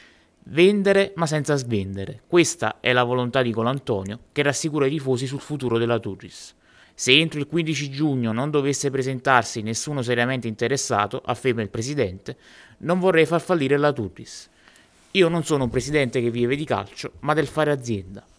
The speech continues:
Voglio anche rimetterci dal punto di vista economico, a patto però di divertirmi. Se questo non succede più,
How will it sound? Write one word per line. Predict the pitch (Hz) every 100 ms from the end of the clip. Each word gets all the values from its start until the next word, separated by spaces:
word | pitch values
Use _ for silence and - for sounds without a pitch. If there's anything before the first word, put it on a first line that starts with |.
| _ _ _
Voglio | 135 156 165
anche | 180 175
rimetterci | 170 170 156 147 - 156
dal | 143
punto | 156 143
di | 143
vista | 143 139 -
economico, | 151 170 113 101 107 131 -
a | 147
patto | - 160 175
però | 170 139
di | 120 135
divertirmi. | 135 135 127 123 - - - _ _ _ _
Se | - 113
questo | 127 120 117
non | 110 110
succede | 117 - 139 156
più, | - 104